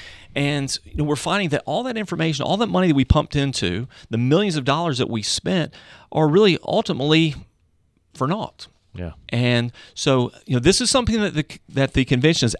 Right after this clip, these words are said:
Speaker 1: absolutely gonna have to deal with. Um, one of our candidates for president this year, uh, who'll be nominated, is Mike Stone. And, you know, he wrote about this a little bit. He, th-, this is what he said.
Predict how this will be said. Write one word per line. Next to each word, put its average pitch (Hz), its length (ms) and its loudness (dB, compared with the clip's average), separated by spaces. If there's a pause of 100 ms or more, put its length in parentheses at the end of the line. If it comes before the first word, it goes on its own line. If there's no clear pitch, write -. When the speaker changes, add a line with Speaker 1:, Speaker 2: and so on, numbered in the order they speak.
Speaker 1:
absolutely 170 400 2
gonna 139 200 2
have 139 280 0
to 131 100 -6
deal 127 240 2
with. 92 180 2 (400)
Um, 120 140 4
one 185 160 6
of 151 80 4
our 127 220 6 (380)
candidates 110 580 2
for 104 100 -4
president 113 540 2
this 98 240 -2
year, 90 280 -4 (520)
uh, 104 80 -4
who'll 107 160 0
be 107 100 0
nominated, 98 440 0
is 82 100 -8
Mike 113 260 -2
Stone. 107 560 -2 (880)
And, 120 560 2 (240)
you 131 60 -4
know, 120 80 4
he 190 140 4
wrote 147 220 8
about 101 280 4
this 107 200 2
a 104 60 -2
little 101 200 0
bit. 92 280 0
He, - 260 -2
th-, 165 220 0
this 202 260 2
is 190 140 0
what 127 160 6
he 117 160 2
said. - 420 -2